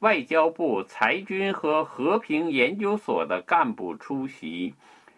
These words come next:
日本计划在会议期间与朝鲜展开接触和磋商。为解决朝鲜绑架日本人问题，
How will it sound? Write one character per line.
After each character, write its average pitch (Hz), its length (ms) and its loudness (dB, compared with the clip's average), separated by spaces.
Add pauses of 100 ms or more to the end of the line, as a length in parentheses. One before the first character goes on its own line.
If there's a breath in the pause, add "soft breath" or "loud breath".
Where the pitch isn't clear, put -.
(100)
日 240 220 4
本 127 280 2
计 165 240 -4
划 127 300 2
在 101 380 0
会 202 260 -4
议 117 240 -2
期 110 300 -6
间 110 440 -2 (400 loud breath)
与 123 260 4
朝 185 340 4
鲜 170 340 2
展 92 240 2
开 131 240 0
接 202 340 0
触 165 320 0
和 117 300 2
磋 147 320 2
商。 110 440 0 (440 loud breath)
为 208 280 4
解 107 280 2
决 131 280 2
朝 151 340 4
鲜 165 280 0
绑 95 300 2
架 120 260 2
日 208 240 -2
本 117 220 0
人 95 180 0
问 196 240 0
题， 90 460 -8